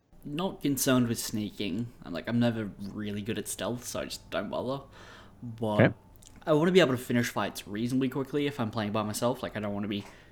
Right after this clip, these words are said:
Speaker 1: standing around there as something drags on, 'cause I'm just unkillable, or it's unkillable.
Speaker 2: Okay. Yeah, again, I think as far as that's concerned, everybody's capable of killing mobs in a recent amount of time,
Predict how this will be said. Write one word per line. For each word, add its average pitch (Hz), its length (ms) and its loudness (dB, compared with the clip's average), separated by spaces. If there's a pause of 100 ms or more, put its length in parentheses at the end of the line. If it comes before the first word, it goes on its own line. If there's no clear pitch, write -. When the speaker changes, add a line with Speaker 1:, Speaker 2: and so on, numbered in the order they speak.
(100)
Speaker 1:
standing 110 380 0
around 107 240 0
there 104 160 -2
as 104 100 -4
something 104 320 -4
drags 104 460 -4
on, 123 280 0 (140)
'cause 104 140 -10
I'm 101 100 -2
just 101 220 -6
unkillable, 107 640 -4
or - 200 -4
it's - 220 -8
unkillable. 117 600 -2 (280)
Speaker 2:
Okay. 160 160 8 (600)
Yeah, 123 280 10
again, 139 260 8
I 127 140 6
think 160 160 8
as 127 140 6
far 139 140 10
as 117 80 8
that's - 180 4
concerned, 113 320 2
everybody's 104 360 4
capable 101 400 8
of 98 100 8
killing 101 200 6
mobs 95 320 8
in 95 80 4
a 92 80 4
recent 92 480 2
amount 95 180 10
of 90 80 8
time, 95 300 8